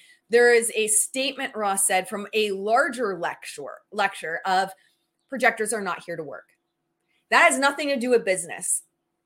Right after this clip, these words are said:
But so many projector clients of mine bring that over with them, or they bring over this rule book, this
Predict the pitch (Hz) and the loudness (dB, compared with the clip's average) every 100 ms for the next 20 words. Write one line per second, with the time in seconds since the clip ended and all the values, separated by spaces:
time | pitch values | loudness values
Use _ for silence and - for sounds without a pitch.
0 | _ _ _ _ _ _ _ 262 262 - | _ _ _ _ _ _ _ 0 4 4
1 | 320 320 370 294 330 254 262 262 233 - | 2 -2 -4 -6 -8 0 0 0 -8 -4
2 | 262 294 294 269 226 214 202 196 240 285 | -2 -2 -2 -2 -2 -2 -4 -2 0 0
3 | 277 240 - - 202 226 247 285 320 320 | 2 2 0 0 0 0 -2 -6 -6 -6
4 | 330 403 427 _ - _ 262 269 247 233 | -6 -6 -12 _ -20 _ 2 2 0 -2
5 | 330 370 240 302 302 233 233 226 - _ | -2 0 -4 -4 -6 0 4 4 2 _
6 | _ _ _ _ _ _ - 214 240 349 | _ _ _ _ _ _ -12 -6 0 2
7 | 370 226 226 208 - 220 226 254 - | 2 2 2 2 0 -2 -2 0 -2